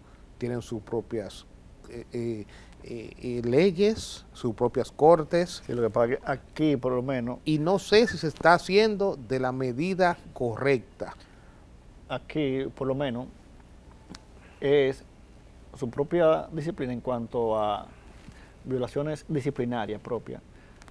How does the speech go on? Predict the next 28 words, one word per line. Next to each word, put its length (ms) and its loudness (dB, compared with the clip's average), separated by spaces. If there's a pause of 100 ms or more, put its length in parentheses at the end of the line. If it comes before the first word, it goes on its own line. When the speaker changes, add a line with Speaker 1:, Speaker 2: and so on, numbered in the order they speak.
(200)
Speaker 2:
que 120 -4
de 180 2
hecho 220 -2
en 60 -4
el 100 -4
Código 300 4
Penal 480 0 (580)
quieren 720 6
restablecer 880 -2 (1120)
la 200 -4
corte, 720 0
el 100 -2
derecho 360 4
militar, 420 -4 (320)
que 80 -6
es 40 -4
lo 60 -2
que 100 -2
tú 120 -6
comentas, 440 -6 (200)
que 260 -2
es 60 -4
que 100 -2
ellos 160 0
van 100 -4
a 40 -10
tener 280 -2 (720)
como 460 -4